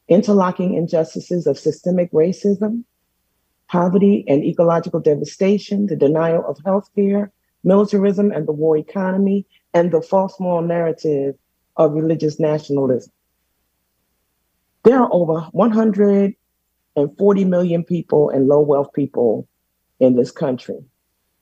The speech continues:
including two point one hundred and seventy-four million in Maryland,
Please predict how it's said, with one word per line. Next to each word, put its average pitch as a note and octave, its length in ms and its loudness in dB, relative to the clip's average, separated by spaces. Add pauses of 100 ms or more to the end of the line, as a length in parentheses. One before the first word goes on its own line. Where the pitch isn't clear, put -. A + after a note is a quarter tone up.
(140)
including D3+ 720 2
two G#3 520 0 (280)
point D3+ 400 -4 (560)
one F#3+ 640 0 (580)
hundred F3 360 -2
and D3 140 0
seventy-four E3+ 920 0 (480)
million F3 640 2
in C#3 280 -4
Maryland, B2+ 460 -2